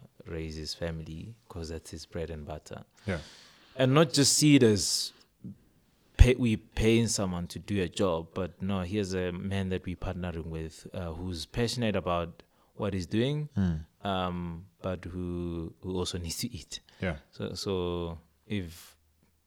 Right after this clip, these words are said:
Speaker 1: there's more that we could do, but those are one of the things that we, we had to do,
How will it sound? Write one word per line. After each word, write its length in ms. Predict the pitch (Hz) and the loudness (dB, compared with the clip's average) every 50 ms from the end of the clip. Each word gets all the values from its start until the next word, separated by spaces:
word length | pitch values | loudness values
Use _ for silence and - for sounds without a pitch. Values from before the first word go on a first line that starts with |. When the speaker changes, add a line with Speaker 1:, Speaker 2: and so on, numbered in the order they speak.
| _ _ - | _ _ -16
Speaker 1:
there's 380 | - 101 110 113 107 95 87 - | -10 -4 -2 0 0 0 -2 -2
more 220 | 107 104 98 95 92 | 0 0 0 2 0
that 160 | 95 90 - | 0 -4 -4
we 80 | - 90 | -6 -8
could 240 | - - 98 90 92 | -6 -6 -6 -6 -2
do, 240 | 101 101 107 110 98 | -2 0 0 0 0
but 180 | 98 92 82 | 0 0 0
those 480 | 95 95 92 90 87 87 87 87 - - | 0 -2 -2 -2 -4 -4 -6 -6 -6 -4
are 280 | 87 82 82 85 82 - - | -4 -4 -4 -4 -6 -10 -10
one 260 | - 90 90 87 87 | -10 -8 -6 -6 -6
of 120 | 85 80 | -8 -8
the 80 | 80 80 | -8 -10
things 260 | - 85 87 82 78 | -8 -8 -8 -8 -6
that 180 | 80 80 - - | -8 -10 -10 -10
we, 300 | 87 85 80 80 78 90 - _ _ _ _ _ _ _ _ - | -12 -10 -10 -10 -12 -14 -18 _ _ _ _ _ _ _ _ -10
we 140 | 92 87 | -8 -8
had 260 | 80 76 80 85 - - | -6 -6 -6 -6 -6 -8
to 100 | - 85 | -12 -10
do, 420 | 78 - 87 82 80 82 87 98 | -8 -6 -6 -6 -6 -6 -8 -12